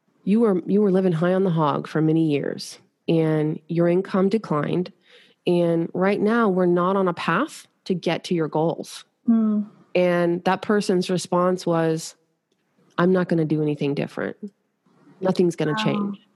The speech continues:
Speaker 1: And that weighs on my heart.
Speaker 2: Mm-hmm.
Speaker 1: And, and I'm not his counselor or, um, you know, he didn't I'm not his life coach.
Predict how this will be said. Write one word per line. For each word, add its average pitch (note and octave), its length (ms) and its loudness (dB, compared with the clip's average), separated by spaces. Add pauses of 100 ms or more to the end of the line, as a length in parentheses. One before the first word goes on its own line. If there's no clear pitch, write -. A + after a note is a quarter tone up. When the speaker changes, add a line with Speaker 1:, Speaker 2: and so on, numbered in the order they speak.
(560)
Speaker 1:
And F#3 560 0 (280)
that C4 200 0
weighs E4 300 2
on F4+ 100 4
my A3 140 2
heart. F3+ 420 -2 (540)
Speaker 2:
Mm-hmm. A3 180 2
Speaker 1:
And, G3+ 420 -2 (120)
and G3 120 2
I'm C4+ 200 2
not B3+ 400 0 (140)
his A3 360 0 (220)
counselor G3 1080 0
or, E3 520 0 (500)
um, E3 400 -2
you A3+ 60 0
know, F3+ 180 2
he F3+ 140 0
didn't G#3+ 260 0 (580)
I'm G3 120 2
not G#3+ 120 2
his G#3 100 0
life F#3+ 220 2
coach. - 440 -6